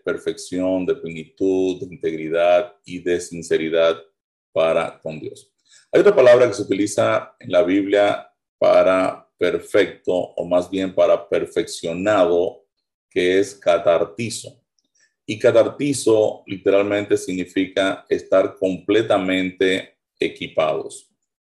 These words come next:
Por ejemplo, en Lucas seis cuarenta dice, "El discípulo no es superior a su maestro, mas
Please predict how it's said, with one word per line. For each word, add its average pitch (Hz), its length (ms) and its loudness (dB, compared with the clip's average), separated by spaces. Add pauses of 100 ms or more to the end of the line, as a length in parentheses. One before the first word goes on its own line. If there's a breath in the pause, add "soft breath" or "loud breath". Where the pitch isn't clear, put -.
(260)
Por - 140 -2
ejemplo, 117 260 2
en 98 80 2
Lucas 113 460 4
seis 107 240 2
cuarenta 92 640 0
dice, - 480 -12
"El 101 200 -2
discípulo 95 1000 -4 (200)
no 98 300 -2
es 117 120 0
superior 101 760 2
a 95 80 0
su 95 180 -10
maestro, 90 720 -2 (280)
mas 95 380 -4